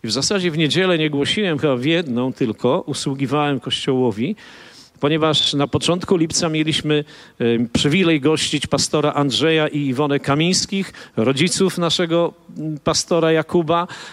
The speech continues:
I był to też dwudniowy, e, dwudniowe spotkanie wspólne i ono było dla nas błogosławieństwem.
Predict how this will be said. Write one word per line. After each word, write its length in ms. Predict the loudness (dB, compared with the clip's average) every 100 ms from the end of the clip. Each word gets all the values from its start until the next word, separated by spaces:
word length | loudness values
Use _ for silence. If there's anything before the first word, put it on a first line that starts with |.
| -4
I 140 | -2 -2
był 300 | 0 0 2
to 140 | 0
też 280 | 0 0 0
dwudniowy, 840 | -2 0 2 2 2 2 2 0
e, 160 | -2 -6
dwudniowe 760 | -8 -4 0 2 2 2 2 0
spotkanie 640 | -2 -6 -2 0 0 -2
wspólne 640 | -2 -2 2 2 2 0
i 60 | 0
ono 180 | 0 2
było 220 | 2 2
dla 160 | 2
nas 180 | 0 -2
błogosławieństwem. 1120 | 0 0 0 -2 -2 0 0 0 -2 -4 -6